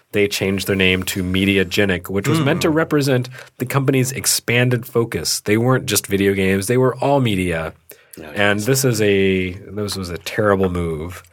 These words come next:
Speaker 2: This is our
Speaker 1: Uh,
Speaker 2: cliffhanger. What?
Speaker 1: yeah.
Speaker 2: Will Activision be okay?
Speaker 1: <laughs> No, actually, they won't. The company would have gone bankrupt and out of business, except a dude named Bobby, Bobby Kotick,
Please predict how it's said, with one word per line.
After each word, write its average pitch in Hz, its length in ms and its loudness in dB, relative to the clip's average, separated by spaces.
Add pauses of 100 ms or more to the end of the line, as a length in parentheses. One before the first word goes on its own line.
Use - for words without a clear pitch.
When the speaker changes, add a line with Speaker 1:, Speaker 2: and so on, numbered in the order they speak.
(120)
Speaker 2:
This 101 160 -6
is 110 40 -6
our 104 140 2
Speaker 1:
Uh, - 40 -6
Speaker 2:
cliffhanger. 92 520 0
What? 113 180 0
Speaker 1:
yeah. 92 200 -2 (160)
Speaker 2:
Will 127 80 0
Activision 156 480 0
be 170 160 2
okay? 147 480 0 (420)
Speaker 1:
<laughs> - 400 -4
No, 87 460 0
actually, 104 340 0
they 110 140 2
won't. 101 400 0 (320)
The 117 80 0
company 120 400 2
would 120 180 2
have 135 100 0
gone 110 340 2
bankrupt 107 580 0
and 95 80 0
out 95 120 2
of 92 120 2
business, 104 460 0
except 87 360 -4
a 90 100 0
dude 98 400 2
named 90 520 -2
Bobby, 113 240 2
Bobby 131 400 0
Kotick, 131 400 0